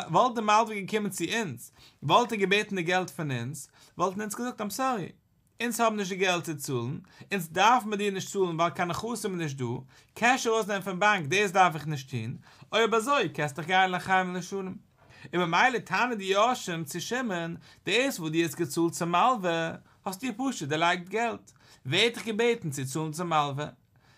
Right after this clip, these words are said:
למעשה, זאגן די יאשם צו שמעון, די איז נאך נישט געצאלט פון דער פעלד צו אונז, אבער אזוי וויל אונז יעצט, אז אונז צאלן דער געלט, וואס די בשולדט צו אונז האטן. און ממילא קומט דאך אויס, אז דער שמעון צאלט צוויי מאל.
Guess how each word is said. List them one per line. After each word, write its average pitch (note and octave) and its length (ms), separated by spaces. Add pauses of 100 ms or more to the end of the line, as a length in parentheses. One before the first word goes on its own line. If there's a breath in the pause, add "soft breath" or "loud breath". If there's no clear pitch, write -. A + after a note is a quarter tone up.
(120)
למעשה, D#3 640 (260)
זאגן G#3 280
די G3+ 60
יאשם G3+ 480
צו C#3+ 220
שמעון, C3 420 (320 loud breath)
די A3 120
איז A3+ 140
נאך G#3+ 240
נישט G3+ 160
געצאלט F#3 360
פון C3+ 160
דער E3+ 260
פעלד D#3+ 240
צו C#3+ 140
אונז, C3 440 (300 loud breath)
אבער G#3 160
אזוי B3 280
וויל F3+ 300
אונז F#3+ 200
יעצט, G3+ 280
אז D#3 360
אונז G3+ 280
צאלן A3+ 260
דער C#3+ 80
געלט, E3 320
וואס C3 100
די C3 60
בשולדט D#3 420
צו C#3 180
אונז C3+ 140
האטן. D3+ 500 (960 loud breath)
און C#3 80
ממילא D3 500
קומט G#3 280
דאך E3 180
אויס, E3+ 440
אז D#3 160
דער E3+ 120
שמעון A#3+ 340
צאלט G#3+ 200
צוויי A3 320
מאל. F3 200